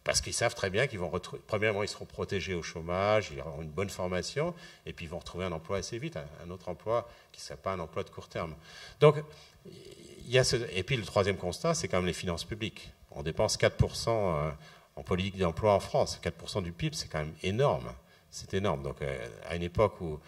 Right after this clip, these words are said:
on est en train de perdre nos degrés de liberté sur notre, on en revient un peu,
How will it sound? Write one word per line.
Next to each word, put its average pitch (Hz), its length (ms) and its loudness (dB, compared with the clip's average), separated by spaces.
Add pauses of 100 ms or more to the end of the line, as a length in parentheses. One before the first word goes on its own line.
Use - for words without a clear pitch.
(280)
on 80 120 -4
est 82 40 2
en 82 80 2
train 95 160 2
de 87 40 -4
perdre 92 240 4
nos 82 80 2
degrés 82 280 0
de 82 40 -4
liberté 87 560 2
sur 71 360 -4
notre, 78 240 -6 (100)
on 78 80 -6
en 90 80 0
revient 90 160 -2
un 90 140 2
peu, 110 240 2